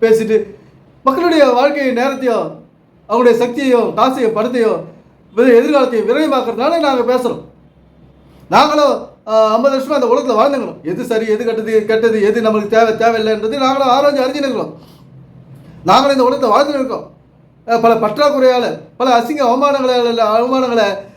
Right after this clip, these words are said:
அஹ், இந்த மாதிரி தவறான, பைபிளின் தவறான, நீங்கள் த-, தரும் தவறான விளக்கத்தால இங்க குடும்பத்துல குழப்பம் உண்டாகுது. அதுக்காக தான் நாங்க பேசுறோம். இந்த மாதிரி குழப்பம் இனிமேல் காலத்திலேயே ஏற்படக்கூடாது அப்படின்ற ஒரே காரணத்துக்காக தான்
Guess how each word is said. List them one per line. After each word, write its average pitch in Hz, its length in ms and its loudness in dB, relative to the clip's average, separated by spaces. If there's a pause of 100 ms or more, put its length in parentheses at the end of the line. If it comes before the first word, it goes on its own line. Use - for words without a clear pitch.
(160)
அஹ், 240 120 0
இந்த 240 140 0
மாதிரி 226 240 2
தவறான, 269 500 2
பைபிளின் 247 400 -4
தவறான, 254 340 -2
நீங்கள் 247 240 -2
த-, 240 180 -2
தரும் 240 260 -2
தவறான 254 600 0 (340)
விளக்கத்தால 247 440 2 (540)
இங்க 247 140 -4
குடும்பத்துல 277 440 -4
குழப்பம் 269 380 0
உண்டாகுது. 196 260 -2 (1000)
அதுக்காக 302 380 2
தான் 277 200 0
நாங்க 240 200 0
பேசுறோம். 240 320 -4 (220)
இந்த 254 200 -2
மாதிரி 311 200 0
குழப்பம் 233 440 0
இனிமேல் 302 340 2
காலத்திலேயே 247 520 0
ஏற்படக்கூடாது 220 680 0 (240)
அப்படின்ற 247 340 0
ஒரே 269 140 4
காரணத்துக்காக 240 640 0
தான் 196 320 -2